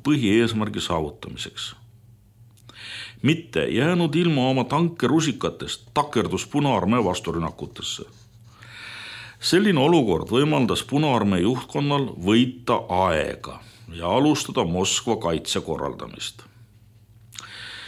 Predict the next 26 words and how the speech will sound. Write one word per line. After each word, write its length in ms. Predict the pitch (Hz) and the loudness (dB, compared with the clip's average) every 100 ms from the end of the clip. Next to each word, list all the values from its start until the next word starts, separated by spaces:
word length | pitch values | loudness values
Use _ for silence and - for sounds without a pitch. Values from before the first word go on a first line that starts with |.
| - - - - - - - - - - | -16 -18 -20 -20 -20 -20 -20 -20 -4 0
Hitleril 460 | 202 170 165 170 | 2 4 4 6
oli 160 | 175 202 | 6 4
üldse 380 | 226 208 - 98 | 4 2 2 4
mõte 380 | 101 131 - 90 | 4 2 0 0
talve 320 | 123 160 135 85 | 2 4 4 2
tulekuga 540 | 165 165 - 110 107 95 | 2 2 0 0 0 2
panna 380 | 92 156 147 90 | 0 0 0 0
armeed 460 | 82 95 131 110 | 0 4 4 4
nii-öelda 300 | 95 107 80 - | 2 0 -2 -2
talvekorterisse. 1160 | 90 117 95 76 92 - - - - - - - - - - - - | 2 4 4 2 0 0 -4 -12 -6 -4 -4 -8 -14 -16 -20 -20 -6
Kes 280 | - 180 - - | 2 2 4 -2
siis 160 | 80 - 80 | -4 -10 -2
Venemaal 560 | 104 139 110 80 69 69 - 98 | 2 4 2 0 -6 -12 -6 2
talvel 400 | 156 147 95 73 | 4 4 2 2
sõdida 480 | - 131 113 71 | 2 4 2 -2
saab? 380 | 62 - - - | -6 -10 -14 -16
Lumes 640 | - 98 165 180 131 101 95 | -6 2 4 4 2 2 -2
ja 80 | - | 0
külmas 460 | 170 165 120 82 | 0 2 2 0
ei 60 | 85 | -2
saa 140 | 123 117 | 2 2
ju 140 | 90 | 4
õieti 320 | 143 120 - 78 | 4 2 -2 0
liikudagi, 840 | 92 160 120 - - 78 71 69 - - - - - | 2 4 4 0 -6 -8 -10 -14 -16 -16 -16 -10 -2
rääkimata 560 | 117 120 - 85 82 82 | 0 0 -2 -4 -2 -4
siis 160 | 98 | -4